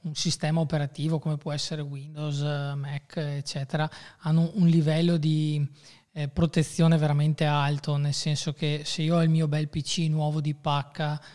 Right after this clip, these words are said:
eh, messo a casa, installato, avviato, collegato a internet, e lo lascio lì, è praticamente impossibile,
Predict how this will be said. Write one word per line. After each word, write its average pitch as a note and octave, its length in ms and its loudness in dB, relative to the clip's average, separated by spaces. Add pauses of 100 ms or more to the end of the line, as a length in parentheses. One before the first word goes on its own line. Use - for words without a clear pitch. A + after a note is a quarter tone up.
(220)
eh, C#3+ 340 -4
messo D3+ 320 0
a D3+ 80 0
casa, D3+ 420 0
installato, D#3 760 -2
avviato, D#3 580 -2
collegato D3+ 480 -6
a D#3 60 0
internet, D3+ 640 -2 (400)
e F3 80 -2
lo E3 100 4
lascio D#3 360 2
lì, D#3 300 2
è - 180 -12
praticamente D3+ 580 0
impossibile, D#3 1000 4